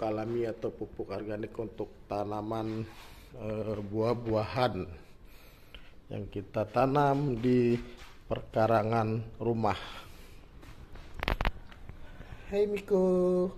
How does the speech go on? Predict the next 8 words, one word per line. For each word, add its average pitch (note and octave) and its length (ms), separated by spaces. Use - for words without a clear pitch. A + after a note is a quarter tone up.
ini D#3 160
kucing F3+ 320
kita F#3 320
nih, E3+ 240
namanya D#3 400
Miko. D#3+ 720
Yang A2 140
kita - 180